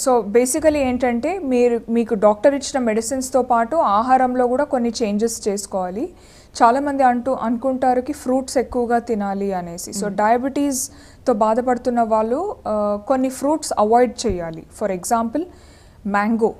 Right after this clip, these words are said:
Speaker 1: అంటే మామిడి పండు, then, ఆ, కస్టర్డ్ యాపిల్ అంటే సీతాఫలం, and, ఆ, చీకు అంటే సపోటా, గ్రేప్స్, ద్రాక్ష, ఆ, and వాటర్‌మెలన్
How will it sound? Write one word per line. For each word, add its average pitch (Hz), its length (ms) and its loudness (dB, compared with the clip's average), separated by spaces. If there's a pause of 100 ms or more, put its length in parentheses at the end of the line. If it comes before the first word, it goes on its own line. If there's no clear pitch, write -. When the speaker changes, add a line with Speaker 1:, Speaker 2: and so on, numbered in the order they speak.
(140)
Speaker 1:
అంటే 202 460 -4 (400)
మామిడి 214 380 -2
పండు, 233 420 -4 (520)
then, 208 520 -4
ఆ, 190 260 -2 (120)
కస్టర్డ్ 240 340 0
యాపిల్ 196 320 -2 (300)
అంటే 202 180 -12
సీతాఫలం, 220 720 -6 (720)
and, 190 200 -8
ఆ, 185 260 -6
చీకు 240 560 -6 (400)
అంటే 202 180 -6
సపోటా, 226 600 -2 (600)
గ్రేప్స్, 220 640 0 (240)
ద్రాక్ష, 202 440 -4 (840)
ఆ, 196 320 -4 (320)
and 214 180 -4
వాటర్‌మెలన్ 208 600 0